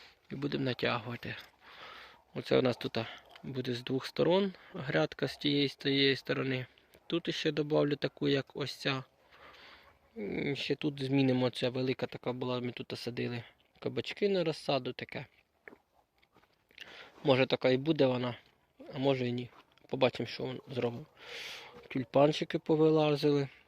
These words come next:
Ті, що в нас, як сказати, каліровані якісь. Тут, там ще на коли-, на колишках не вилізли, треба буде дивитися, ті луковички витягнемо.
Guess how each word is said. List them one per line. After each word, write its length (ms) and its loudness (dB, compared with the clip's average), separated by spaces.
Ті, 160 -6
що 240 0
в 60 0
нас, 360 -4
як 140 -8
сказати, 500 -6
каліровані 800 6
якісь. 440 -4
Тут, 320 -4
там 260 0
ще 140 -6
на 120 -2
коли-, 320 -4
на 120 0
колишках 540 -4
не 120 -4
вилізли, 380 -2
треба 220 -6
буде 200 -10
дивитися, 400 -8
ті 220 -12
луковички 580 -4
витягнемо. 460 -6